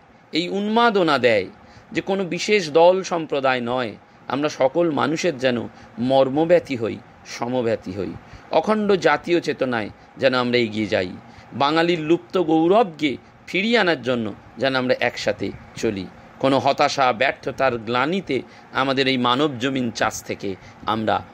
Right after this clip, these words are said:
বিরত হব না। এই আজকের নবজীবনের দ্বার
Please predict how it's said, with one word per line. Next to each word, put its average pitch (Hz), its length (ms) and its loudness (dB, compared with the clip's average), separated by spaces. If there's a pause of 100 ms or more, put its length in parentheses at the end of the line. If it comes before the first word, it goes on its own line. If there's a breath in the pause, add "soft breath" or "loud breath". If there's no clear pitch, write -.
বিরত 113 460 -2
হব 98 280 -2
না। 95 180 -4 (480 loud breath)
এই 143 340 0 (360)
আজকের 143 560 0 (380)
নবজীবনের 170 1000 0
দ্বার 156 300 4